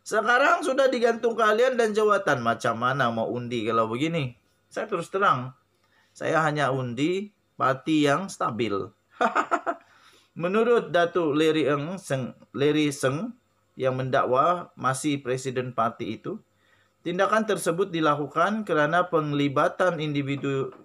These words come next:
berkenaan yang didapati menggugat kepentingan parti dan kepimpinan.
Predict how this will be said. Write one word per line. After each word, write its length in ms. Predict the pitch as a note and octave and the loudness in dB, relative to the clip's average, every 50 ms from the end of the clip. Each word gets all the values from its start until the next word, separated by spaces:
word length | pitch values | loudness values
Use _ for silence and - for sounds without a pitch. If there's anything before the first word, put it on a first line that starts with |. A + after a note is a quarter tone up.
| - _ _ - | -20 _ _ -10
berkenaan 720 | - A2+ B2+ B2+ C#3 C3+ B2+ A2+ G#2+ B2 D3 G3 A3+ A3+ - _ _ _ _ _ _ _ _ _ _ | -6 -6 -6 -2 -2 -2 -2 0 0 0 0 0 -2 -6 -10 _ _ _ _ _ _ _ _ _ _
yang 320 | - C#3 E3 F#3 G3 F#3+ F3+ | -6 -2 -2 0 0 2 0
didapati 560 | F3+ E3 D#3+ D#3 - D3 C3+ C3 C3 - F3 | 0 2 2 0 2 2 0 0 2 0 -2
menggugat 720 | F3 E3 D#3+ D3 C#3+ C3+ D3 D#3 C#3+ D#3 E3 F3 F3 - | 0 0 -2 -2 -2 -2 -2 -2 0 0 -2 -2 -2 -4
kepentingan 560 | E3 C#3+ C#3 C#3+ C#3+ C3 C#3+ C3+ C3 B2+ B2+ | -8 -4 -4 -6 -6 -4 -6 -6 -6 -6 -6
parti 320 | A#2+ B2 A#2 A2+ - - E3 | -4 -2 -4 -4 -4 -6 -6
dan 240 | D#3 E3 D#3 D#3+ D#3+ | -4 -4 -4 -4 -4
kepimpinan. 720 | - C#3 - C3 A#2 A#2 A2 B2 A#2 F#2+ D#2+ - - - | -6 -6 -6 -4 -6 -6 -6 -8 -8 -8 -8 -12 -14 -18